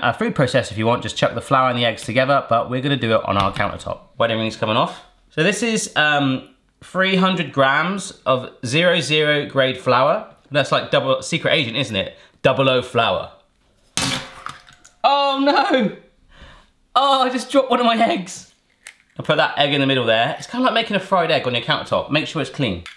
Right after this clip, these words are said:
Other egg. There we go, it's all clean. Might as well use it, right? So, Missus Barry's filming for the vlog, by the way, if you're wondering, uh, what's going on. Uh, so we're just gonna use a spoon,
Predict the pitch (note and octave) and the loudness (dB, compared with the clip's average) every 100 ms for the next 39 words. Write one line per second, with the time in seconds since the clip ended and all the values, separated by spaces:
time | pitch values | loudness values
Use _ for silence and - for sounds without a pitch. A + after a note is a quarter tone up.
0 | - _ - _ - _ _ _ _ _ | -20 _ -20 _ -20 _ _ _ _ _
1 | _ _ A2 A#2 D3+ - - _ _ _ | _ _ 0 2 0 -2 -14 _ _ _
2 | _ _ _ - _ _ _ _ - _ | _ _ _ -20 _ _ _ _ -20 _
3 | _ - - - - - E3+ D#3+ C3 D3 | _ -20 -20 -20 -20 -2 0 2 2 2
4 | G3 F4 D4 E3 G3+ E3 A#3 - A3+ A#3+ | 2 0 2 2 2 0 -4 -4 0 2
5 | G#3 F3+ G3 G3+ A#2+ B2 E3+ - - - | 2 0 0 -2 0 2 0 -2 -12 -20
6 | - E3+ F3 - D3+ D3+ - - - - | -16 -14 -10 -2 0 0 -4 -10 -10 -10
7 | - - - _ - - - - - C3 | -10 -14 -18 _ -12 -8 -10 -6 -4 -4
8 | C3+ C#3 C#3 B2+ - D3 A2+ G#2 A#2 G2+ | -2 2 2 0 0 0 0 -2 -2 2
9 | A2+ - F#2 F#2 F2 - F#2+ F#2 F#2 F2+ | 0 2 0 2 0 -2 -2 0 -2 -2
10 | F2+ F2 F2+ F2+ F#2 F2 F2+ F2+ F#2+ - | -2 -2 -4 -4 0 0 0 -4 -4 -2
11 | G2 F#2+ - B2+ D#3+ F3+ F3 E3 C#3+ C3+ | 0 0 0 0 0 0 0 0 -2 -6
12 | - D3+ C#3+ | -2 0 0